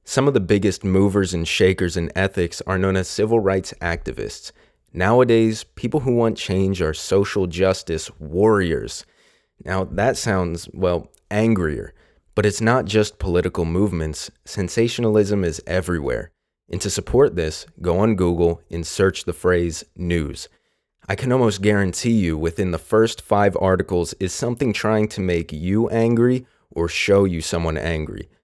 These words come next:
Hypothetically, less people will click on the article saying "Doctor saves covid patient's life in I C U" than the article reading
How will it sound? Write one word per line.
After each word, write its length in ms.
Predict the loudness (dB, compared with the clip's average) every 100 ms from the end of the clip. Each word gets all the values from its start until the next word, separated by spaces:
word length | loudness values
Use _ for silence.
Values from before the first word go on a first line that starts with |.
| _ _ _ -4
Hypothetically, 800 | -2 -2 2 2 2 0 -2 -4 _ _ _
less 240 | 0 0 0
people 360 | -2 2 4
will 100 | 2
click 400 | 0 0 0 2
on 120 | 0
the 120 | 0 0
article 400 | 2 2 -2 -4
saying 480 | 0 0 0 -2
"Doctor 440 | 0 0 0 -2 -2
saves 440 | 0 2 2 -2
covid 460 | -2 2 2 2 0
patient's 480 | 0 0 -4 -4 0
life 280 | 2 2
in 80 | -2 -2
I 160 | -2
C 220 | -2 -4 -4
U" 420 | 2 4 2 -2 _ _ _
than 160 | -2 0
the 160 | 0
article 460 | 2 2 2 0 0
reading 420 | 0 -2 -4 -6